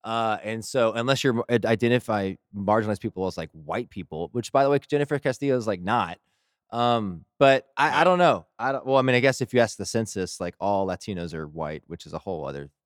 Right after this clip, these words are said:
Speaker 1: <laughs> a whole other thing. Uh, I hate that. Or you have
Speaker 2: You
Speaker 1: to
Speaker 2: guys are just the next people they're trying to make join the club. That's it.
Speaker 1: It's,
Speaker 2: That's all they want.
Speaker 1: it's so
Speaker 2: They
Speaker 1: d-
Speaker 2: want Latin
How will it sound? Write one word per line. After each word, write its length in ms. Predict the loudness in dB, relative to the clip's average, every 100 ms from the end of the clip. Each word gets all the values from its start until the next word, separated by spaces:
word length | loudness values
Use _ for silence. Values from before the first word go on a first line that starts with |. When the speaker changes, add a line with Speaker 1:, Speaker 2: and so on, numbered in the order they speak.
| _ _ _ -18
Speaker 1:
<laughs> 640 | -16 -16 -20 _ _ _ -14
a 920 | -14 _ -16 -16 -18 -16 -12 -4 -2
whole 260 | 2 2
other 240 | 2 0 -6
thing. 380 | -10 -12 -14 -20 _ _ _ _ _
Uh, 80 | -8
I 120 | -6
hate 240 | -4 -6 -4
that. 200 | -8 -6
Or 80 | 0
you 100 | 4
have 80 | 4
Speaker 2:
You 40 | 4
Speaker 1:
to 40 |
Speaker 2:
guys 260 | 2 2 -2
are 40 | -10
just 140 | -16 -10
the 80 | -2
next 280 | 2 0 -2
people 280 | -6 -4 -2
they're 140 | -4
trying 340 | -4 -6 -4 -4
to 80 |
make 300 | -6 -8 -8
join 260 | -8 -8 -6
the 80 | -8
club. 460 | _ -4 -2 -2 -4
That's 280 | -6 -8 -14
it. 240 | -14 -14 _ _
Speaker 1:
It's, 100 | 0
Speaker 2:
That's 160 | 2 2
all 180 | 0 0
they 120 | -2
want. 360 | -4 -10 -14 -4
Speaker 1:
it's 160 | -2 0
so 100 | 2
Speaker 2:
They 60 | 2
Speaker 1:
d- 60 |
Speaker 2:
want 180 | 0 -2
Latin 340 | 0 0 -2